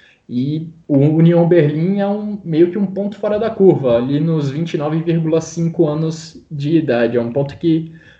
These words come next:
acabou me chamando a atenção dentro dessa equipe do, do Union. O placar foi apertado no final das contas,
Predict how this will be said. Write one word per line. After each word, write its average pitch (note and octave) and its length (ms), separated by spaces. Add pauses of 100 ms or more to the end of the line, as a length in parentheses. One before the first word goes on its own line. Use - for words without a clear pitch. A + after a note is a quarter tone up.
acabou D#3+ 220
me E3+ 120
chamando E3 460
a E3+ 40
atenção D#3+ 800 (100)
dentro C#3+ 460
dessa D3 260
equipe D3 300
do, C#3+ 580 (200)
do C#3+ 160
Union. C3 540 (380)
O D3 140
placar C#3+ 500
foi G3 120
apertado F3 580
no C3 80
final C3 240
das A2+ 160
contas, F#3 560